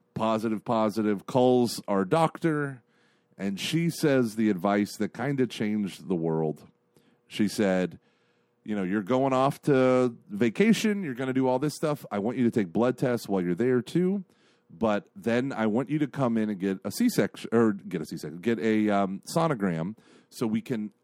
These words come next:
really look at this baby and make sure everything's healthy and moving as it should.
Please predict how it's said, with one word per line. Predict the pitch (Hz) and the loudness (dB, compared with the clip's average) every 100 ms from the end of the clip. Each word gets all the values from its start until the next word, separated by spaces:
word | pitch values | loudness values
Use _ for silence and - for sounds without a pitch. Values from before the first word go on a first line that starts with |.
| _ 95 | _ -2
really | 117 143 135 | 2 4 4
look | 120 127 110 | 2 2 -2
at | |
this | 107 98 | -4 -4
baby | - 185 123 | -2 -2 -2
and | 107 | -6
make | 104 98 | -6 -4
sure | 117 | -2
everything's | 95 92 92 82 | -2 -4 -10 -4
healthy | 98 92 - 95 | -2 -2 -2 -4
and | 92 | -2
moving | 92 87 87 | -2 -2 -4
as | 85 | -6
it | 82 | -6
should. | - 151 127 | -2 0 -2